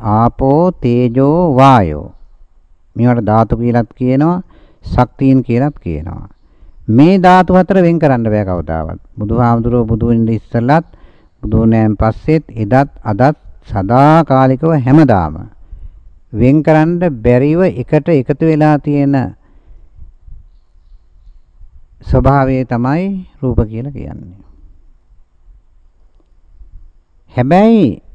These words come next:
මේවා එක සමානව එකතු වෙන්නේ නෑ. නිතරම එකක් වැඩිපුර අර ගන්නවා. නිතරම එකක් වැඩිපුර ගන්නවා. ආන් ඒ වැඩිපුර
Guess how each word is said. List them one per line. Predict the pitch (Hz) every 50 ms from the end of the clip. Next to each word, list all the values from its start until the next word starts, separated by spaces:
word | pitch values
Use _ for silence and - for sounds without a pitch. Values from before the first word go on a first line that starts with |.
| - _ _ _ - - - -
මේවා | - - 120 135 160 180 190 202 214 220 214 196
එක | - - 127 - - 208
සමානව | 202 - - 143 139 151 349 - 156 131 107 90 85 80 80 87 - - _ _ _ - - _ _ _ _ _ _ -
එකතු | 127 123 143 147 143 160
වෙන්නේ | 156 147 135 120 107
නෑ. | 98 87 80 - - - - - - - _ _ _ _ _ _ _ _ -
නිතරම | 117 113 127 131 - - 185 175 185 190 190 190 196 202 208
එකක් | 208 175 151 - 190 190 -
වැඩිපුර | - 156 151 147 156 139 135 117
අර | 104 92 85
ගන්නවා. | 82 82 78 76 76 - 85 - - - - _ _ _ - - - - _ - - - _ _ _ - - - - _ _ - - - - - - - _ _ _
නිතරම | _ 117 110 - - 117 120 117 120 131 147
එකක් | 135 123 - 151 147
වැඩිපුර | - 135 120 117 104 - 87
ගන්නවා. | 87 78 78 76 76 82 90 95 104 110 - _ - - - - - - _ _ _ _ _ _ - - _ _ _ _ _ - - _ _ _ _ _ _ _ - - - - -
ආන් | 120 131 160 175 185
ඒ | 190 196 185
වැඩිපුර | 151 135 135 143 - - - 196 196